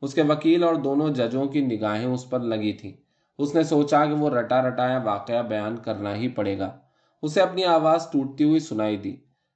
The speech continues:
"उस वाकये को मैं कैसे भूल सकती हूँ, मगर मैं तो तुम्हें यह एहसास दिलाने की कोशिश कर रही थी। मेरे टोरंटो में रहने और अपनी मर्जी की ज़िंदगी गुजारने के फैसले ही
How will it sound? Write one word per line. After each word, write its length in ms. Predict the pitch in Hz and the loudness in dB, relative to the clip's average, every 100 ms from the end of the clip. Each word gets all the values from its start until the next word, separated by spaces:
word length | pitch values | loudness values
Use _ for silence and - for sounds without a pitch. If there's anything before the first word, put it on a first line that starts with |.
| - | -6
"उस 180 | 170 175 | -4 2
वाकये 360 | 165 170 180 | 2 4 0
को 100 | 180 | -2
मैं 140 | 185 175 | -4 -2
कैसे 300 | 180 - 156 | -2 0 -2
भूल 240 | 139 127 120 | -2 -2 -4
सकती 320 | 107 - 101 | -8 -8 -10
हूँ, 160 | 95 - _ - | -10 -14 _ -8
मगर 260 | 120 139 | -2 0
मैं 240 | 123 131 135 | 0 0 -2
तो 100 | 147 | -2
तुम्हें 260 | 135 131 | -2 -2
यह 120 | 139 127 | 0 0
एहसास 380 | 117 107 113 | -2 -2 -2
दिलाने 400 | 117 110 101 104 | -2 -2 -2 -2
की 140 | 110 123 | -4 -8
कोशिश 360 | 127 101 113 110 | -10 -12 -12 -8
कर 160 | 107 | -6
रही 220 | 104 104 107 | -4 -4 -4
थी। 340 | 113 113 _ _ _ _ - | -10 -12 _ _ _ _ -4
मेरे 240 | 139 147 170 | 2 2 4
टोरंटो 460 | 160 135 135 135 156 | 4 4 2 0 0
में 140 | 156 | 0
रहने 420 | 123 117 113 131 | -2 -4 -4 -4
और 120 | 139 | -2
अपनी 240 | 123 120 127 | -2 -4 -4
मर्जी 340 | 120 113 120 | -2 -4 -6
की 140 | 123 127 | -4 -4
ज़िंदगी 420 | 107 107 110 123 | -2 -2 0 0
गुजारने 520 | 113 107 101 101 117 | -2 -2 -2 -2 -4
के 120 | 120 127 | -4 -4
फैसले 440 | 110 101 - 135 | -4 -6 -2 -2
ही 220 | 127 127 | 0 -4